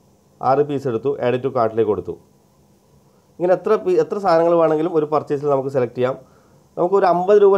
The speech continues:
ഷിപ്പിംഗ് ചാർജ് വരുന്നുണ്ട്. ഒരു പ്രൊഡക്റ്റ് എടുത്താലും ഒരുപാട് പ്രൊഡക്റ്റുകൾ എടുക്കുകയാണെങ്കിലും ഒരു അമ്പത് രൂപ ഷിപ്പിംഗ് ചാർജ് വരുന്നുണ്ട്. കഴിഞ്ഞ ദിവസം ഞാനൊരു ആയിരത്തി എണ്ണൂറ് രൂപയുടെ സാധനം പർച്ചേസ് ചെയ്തപ്പോൾ ഇരുന്നൂറ്റി ആറ് രൂപയായിരുന്നു എനിക്ക് പ്രോഫിറ്റായിട്ട് കിട്ടിയിട്ടുണ്ടായിരുന്നത്. എം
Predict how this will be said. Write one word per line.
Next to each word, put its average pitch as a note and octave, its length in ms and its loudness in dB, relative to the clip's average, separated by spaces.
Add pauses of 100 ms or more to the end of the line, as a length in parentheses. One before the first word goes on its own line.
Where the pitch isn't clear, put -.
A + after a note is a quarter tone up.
ഷിപ്പിംഗ് F3+ 380 -4
ചാർജ് E3 240 4
വരുന്നുണ്ട്. G2+ 300 0 (120)
ഒരു D3+ 160 0
പ്രൊഡക്റ്റ് D3 300 0
എടുത്താലും C3+ 360 0 (340)
ഒരുപാട് F3 360 2
പ്രൊഡക്റ്റുകൾ D3+ 420 0
എടുക്കുകയാണെങ്കിലും C3+ 540 -2
ഒരു C3+ 100 0
അമ്പത് C#3+ 240 0
രൂപ D3+ 200 2
ഷിപ്പിംഗ് C3+ 260 -6
ചാർജ് C#3 220 2
വരുന്നുണ്ട്. A2 320 -2 (960)
കഴിഞ്ഞ E3+ 260 2
ദിവസം F#3+ 320 0
ഞാനൊരു E3 300 4 (160)
ആയിരത്തി D#3+ 380 2
എണ്ണൂറ് D#3 340 2
രൂപയുടെ D3 300 2 (200)
സാധനം C#3 340 0
പർച്ചേസ് C3+ 380 -6
ചെയ്തപ്പോൾ B2 320 -2 (540)
ഇരുന്നൂറ്റി F3 420 0 (120)
ആറ് D#3+ 220 2
രൂപയായിരുന്നു D3 460 2
എനിക്ക് C#3 220 -6
പ്രോഫിറ്റായിട്ട് B2+ 520 -2
കിട്ടിയിട്ടുണ്ടായിരുന്നത്. F#2+ 580 -4 (180)
എം A2+ 60 -4